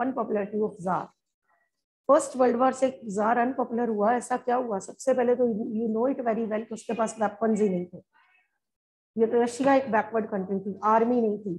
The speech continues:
फिर भी उसने participate किया। उसका गलत decision था ये to participate in the war, जबकि उसके पास तो कुछ था ही नहीं, weapons ही नहीं थे। तो उसका ये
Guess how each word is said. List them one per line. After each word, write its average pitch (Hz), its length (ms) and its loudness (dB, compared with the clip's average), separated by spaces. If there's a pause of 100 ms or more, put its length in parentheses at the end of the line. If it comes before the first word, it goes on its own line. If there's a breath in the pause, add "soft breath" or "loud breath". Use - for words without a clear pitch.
फिर 233 140 4
भी 269 140 0
उसने 262 240 -4
participate 208 520 -2 (100)
किया। 190 220 0 (140)
उसका 233 240 -2 (160)
गलत 247 240 4
decision 214 640 -4
था 220 180 -10
ये 208 160 0 (140)
to 214 140 -14
participate 208 500 -4
in 202 100 -4
the 196 140 -2
war, 180 200 -2 (800)
जबकि 233 300 0
उसके 254 240 -2
पास 240 220 0
तो 247 80 -4
कुछ 240 220 -6
था 226 120 -2
ही 247 100 2
नहीं, 240 140 0
weapons 220 420 0
ही 247 80 0
नहीं 226 120 0
थे। 226 120 -6 (640)
तो 269 440 0
उसका 269 340 0
ये 269 220 2